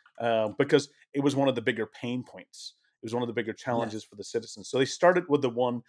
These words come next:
Speaker 1: that the citizens had the most pain around and were willing enough
Speaker 2: <laughs>
Speaker 1: in order to actually go and, and use that system, because they didn't wanna go and,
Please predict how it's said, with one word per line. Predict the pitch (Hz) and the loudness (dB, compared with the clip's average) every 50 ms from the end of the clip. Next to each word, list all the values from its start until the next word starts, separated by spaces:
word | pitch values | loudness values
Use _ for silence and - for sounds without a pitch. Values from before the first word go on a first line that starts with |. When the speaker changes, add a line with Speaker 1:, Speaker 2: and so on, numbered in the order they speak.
| _ _ _ - | _ _ _ -2
Speaker 1:
that | 127 113 117 | -2 -2 -2
the | 120 | -2
citizens | - - 135 120 117 - - 120 - | -2 -2 -2 -2 -2 -6 -10 -10 -6
had | - 123 110 | -6 -4 -4
the | 117 | -4
most | 113 110 107 107 - _ | -2 -2 -4 -6 -8 _
pain | - - - 196 208 208 160 | -8 -4 -2 -2 0 0 0
around | 117 101 98 98 101 104 117 127 _ _ _ _ _ _ _ - | 0 0 -2 -6 -10 -12 -14 -16 _ _ _ _ _ _ _ -4
and | 123 123 123 | -2 -2 0
were | 120 120 120 | 2 0 0
willing | 113 131 175 220 254 240 170 | 4 8 10 10 10 8 6
enough | 127 110 101 95 - - | 2 2 0 -4 -8 -10
Speaker 2:
<laughs> | 147 - _ _ _ _ _ - | -12 -12 _ _ _ _ _ -2
Speaker 1:
in | 127 127 | 0 2
order | 127 120 123 127 127 | 4 4 4 4 4
to | 120 - - 131 123 | 0 -2 0 2 2
actually | 120 117 - 127 117 | 2 2 0 -4 -4
go | 107 - 123 117 113 113 | 0 0 2 2 2 0
and, | 117 113 113 - | -4 -4 -6 -6
and | 120 120 117 | -8 -6 -4
use | 120 156 202 220 170 | -2 -2 0 0 2
that | 139 131 120 107 - | 2 2 2 2 0
system, | - 123 120 - - 117 107 110 - _ _ _ _ _ | -4 -6 -6 -6 -6 -6 -6 -8 -10 _ _ _ _ _
because | - 117 - 135 127 120 | -6 0 2 2 2 4
they | 131 135 | 2 2
didn't | 131 - 156 151 139 120 | 4 6 6 6 6 4
wanna | 120 120 120 117 | 4 2 2 2
go | 110 120 113 113 110 110 113 - | 2 4 4 4 4 2 0 -2
and, | - 113 113 110 107 | -6 -8 -6 -6 -8